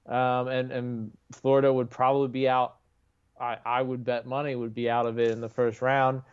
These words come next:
We're talking about what coach should play, replace Maurice. We should be talk-, you know, we'd be talking about, can Zito save the ship? You know, how much time are we giving him? And, and yada, yada, yada, 'cause it's a much different story.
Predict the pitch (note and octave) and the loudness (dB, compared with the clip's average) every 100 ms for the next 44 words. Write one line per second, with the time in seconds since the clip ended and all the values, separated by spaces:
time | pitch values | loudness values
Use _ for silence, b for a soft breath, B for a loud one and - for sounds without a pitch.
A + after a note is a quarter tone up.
0 | b b - A#2+ C#3 C3+ C3+ C3 B2+ B2 | b b -8 0 2 2 0 -4 0 0
1 | A#2 A#2 - C#3+ C#3 - C3+ - C3+ B2+ | 0 -8 -6 -6 -6 -8 -12 -2 0 0
2 | - - B2+ B2+ C3 B2+ - B2+ B2+ C3 | -4 -10 -8 0 0 0 -4 -4 -2 -2
3 | C3 B2+ - A#2 G2 A2 B2 B2 A#2+ - | -2 -4 -6 -8 -6 -6 2 2 2 -2
4 | B2 A#2 A2+ A2+ A2+ B2 A#2+ B2 A#2+ A#2 | -2 0 -2 -4 -2 0 0 -2 -4 2
5 | A#2+ A2+ b b b - D3 B2 C3 C#3 | 2 0 b b b -6 -6 -4 -2 4
6 | C#3 C3+ - _ - - C#3+ C3+ A#2+ A#2 | 4 2 -4 _ -10 -2 0 0 -2 -8
7 | - D3+ C#3+ C#3 C#3 C3+ A#2+ B2+ C3 A#2+ | -2 0 0 -2 -8 -6 -4 -4 -4 -6
8 | - D#3 D3+ D3 C#3+ C#3+ C#3+ C#3 C#3+ C#3 | -6 -2 0 0 -2 -2 0 0 0 -2
9 | C#3 C#3 C3+ C3 A#2 A#2 A#2+ A#2+ A#2+ C3 | -4 -4 -4 -6 -8 -12 -14 -12 -2 2
10 | C3+ B2+ B2+ B2 A#2+ C#3 C#3+ B2+ A#2+ A2+ | 2 2 2 2 2 2 2 0 -4 -12
11 | A2+ A#2+ B2+ A#2 - A#2+ A2+ A2+ - - | -12 -10 -8 -8 -8 -10 -8 -12 -10 0
12 | D3 B2+ G#2 | 2 2 0